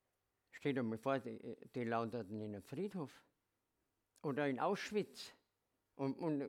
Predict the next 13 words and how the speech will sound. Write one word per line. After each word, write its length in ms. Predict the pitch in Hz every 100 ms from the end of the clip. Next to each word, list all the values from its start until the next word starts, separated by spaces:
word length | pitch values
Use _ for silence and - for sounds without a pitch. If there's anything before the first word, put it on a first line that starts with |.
| -
und 260 | 160 143
die 140 | 165 151
da 200 | 160 147 151 156
kriegen 560 | 135 160 170 151 151 139
gerade 300 | 143 147 131
eine 40 |
Führung. 540 | - 160 226 240 147 87 - _ _ _ _ _ _ _ _ _ _ _ _ _ _ -
Ah, 80 |
verste-, 340 | 123 123 - -
äh, 140 | 143 - _ _
äh, 100 | 139
äh, 40 | - - 113 - - _
man, 320 | 123 135 127